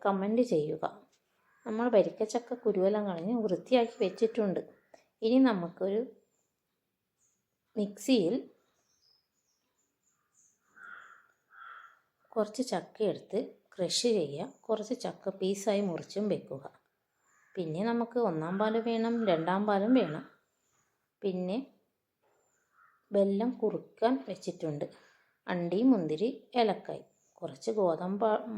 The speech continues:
മാവും കലക്കി അവിടെ വെക്കുക. പാൻ അടുപ്പിൽ വെക്കുക. ഗ്യാസിൽ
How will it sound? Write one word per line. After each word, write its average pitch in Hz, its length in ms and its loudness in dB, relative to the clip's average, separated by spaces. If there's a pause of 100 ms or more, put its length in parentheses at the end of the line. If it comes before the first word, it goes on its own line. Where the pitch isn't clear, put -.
മാവും 196 500 0
കലക്കി 170 460 -2
അവിടെ 202 240 2
വെക്കുക. 196 420 -4 (1800)
പാൻ 262 280 8 (240)
അടുപ്പിൽ 208 340 2
വെക്കുക. 160 400 0 (160)
ഗ്യാസിൽ 214 440 2